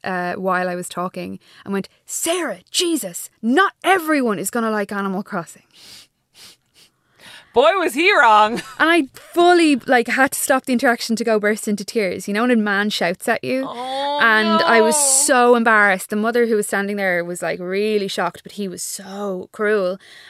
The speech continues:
Speaker 1: And it was really humiliating. And then the year that anim-, my first piece of writing about video games was about Animal Crossing. And it was for The Guardian. And I remember this little nineteen-year-old me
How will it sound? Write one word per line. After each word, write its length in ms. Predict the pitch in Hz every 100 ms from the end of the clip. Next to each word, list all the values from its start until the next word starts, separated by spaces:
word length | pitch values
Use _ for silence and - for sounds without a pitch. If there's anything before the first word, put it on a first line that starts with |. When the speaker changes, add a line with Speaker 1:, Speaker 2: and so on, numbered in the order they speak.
| -
Speaker 1:
And 420 | 214 202 190 180 -
it 100 | 208
was 120 | 185
really 280 | 196 262 226
humiliating. 760 | 220 214 220 202 190 190 185
And 220 | - 196 196
then 400 | 220 214 196 190
the 80 | 196
year 460 | 196 220 220 208
that 180 | 208 -
anim-, 380 | - 196 190 -
my 240 | 202 208 220
first 320 | 208 190 -
piece 220 | 190 -
of 240 | 185 185 _ _ _ _
writing 320 | 202 185 185
about 160 | 185 185
video 200 | 190 190
games 280 | 190 185 175
was 140 | 180
about 240 | 175 180 180
Animal 260 | 175 175
Crossing. 540 | 180 190 175 - 185 196 _ -
And 120 | 202
it 20 |
was 140 | - -
for 80 |
The 80 | 185
Guardian. 420 | 180 170 175 170 -
And 140 | 190 180
I 100 | 175
remember 380 | 180 180 175
this 160 | 175 175
little 480 | 196 220 220 208 196 _ _ _ _ _ _ _ _ _ _ -
nineteen-year-old 760 | 202 208 196 196 185 185 190
me 360 | 180 175 175